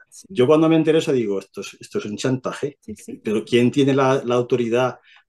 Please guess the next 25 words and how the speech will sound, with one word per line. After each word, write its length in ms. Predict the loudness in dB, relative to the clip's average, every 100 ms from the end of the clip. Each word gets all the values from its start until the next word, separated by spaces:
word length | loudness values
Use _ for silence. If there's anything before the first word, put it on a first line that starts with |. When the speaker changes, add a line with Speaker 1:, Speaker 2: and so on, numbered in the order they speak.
| -4
Speaker 2:
para 140 | 0
decir 340 | 0 -2 -4 -4
eso. 380 | -4 -8 -12 _
Y 20 | -6
Speaker 1:
Claro. 80 | -2
Speaker 2:
además, 440 | -2 -4 -8 -10 -6
¿qué 100 | -2
sentido 380 | -2 2 2
tiene 180 | 4 2
si 180 | 0 -4
cada 300 | -2 0 2
uno 300 | 0 0 -4
se 100 | -6
supone 400 | -6 -4 -4 -4
que 120 | -6
tenemos 300 | -6 -6 -8
que 80 | -8
hacer 160 | -8 -4
los 160 | -4
méritos 360 | -2 -4 -4 -6
propios 320 | -4 -2 -2
de 60 | -6
nuestra 240 | -8 -12
propia 400 | -8 -6 -2 -2
salvación? 540 | -2 -6 -10 -2 -2